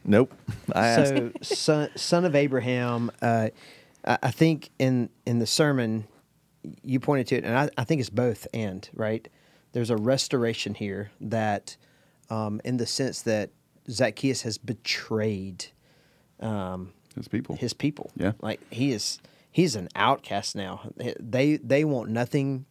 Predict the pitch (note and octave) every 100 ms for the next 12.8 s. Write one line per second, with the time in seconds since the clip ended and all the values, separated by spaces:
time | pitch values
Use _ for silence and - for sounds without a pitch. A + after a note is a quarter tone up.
0 | _ - B2 A2+ A#2+ A#2 B2+ B2 A#2+ A2+
1 | G#2+ - - _ - A2 A2+ B2+ - -
2 | G#2+ C3+ C#3+ C#3 - A2 C3+ C#3+ B2 G#2
3 | A#2+ C3+ - C3+ C3+ C3+ - - A#2 B2
4 | B2 - - B2 A#2+ - - C3 - A#2
5 | B2+ A#2+ C#3 - - - - - C3 D#3
6 | E3+ D3 A#2+ - C3 B2 - C3 B2 B2+
7 | G#2 G#2 A#2+ A#2+ B2+ D3 - - A2+ G#2
8 | C3+ - - A#2+ B2+ - A#2 A2+ C3+ C#3
9 | E2 - - - - _ _ - A2 C#3
10 | B2 D3 D3 C#3+ C#3 B2+ A#2 - C3 A#2+
11 | - B2 C3 D#3+ E3 C#3 C3 A#2 A2 G2+
12 | _ - D#3 C#3 C3+ C3+ - -